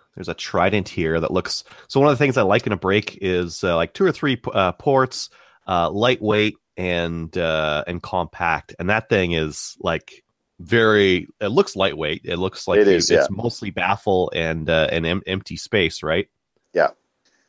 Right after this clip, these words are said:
Speaker 2: So, I mean, a lot of the way that, uh, that we did it when we first set it up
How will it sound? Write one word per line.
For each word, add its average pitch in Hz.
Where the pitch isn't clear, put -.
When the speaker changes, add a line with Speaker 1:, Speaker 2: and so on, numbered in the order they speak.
Speaker 2:
So, 110
I 107
mean, 113
a 104
lot 120
of 123
the 117
way 107
that, 95
uh, 85
that 90
we 90
did 110
it 98
when 87
we 85
first -
set 90
it 85
up 113